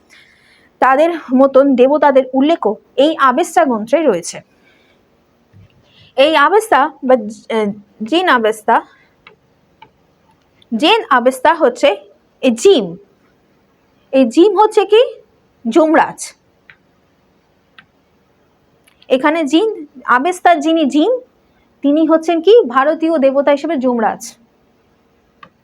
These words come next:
বেদ এবং আবেস্তায়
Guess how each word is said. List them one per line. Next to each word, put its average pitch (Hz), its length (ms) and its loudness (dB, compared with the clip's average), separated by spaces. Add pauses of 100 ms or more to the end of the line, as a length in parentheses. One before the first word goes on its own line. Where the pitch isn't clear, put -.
(3000)
বেদ 370 340 2
এবং 403 280 2
আবেস্তায় 294 640 0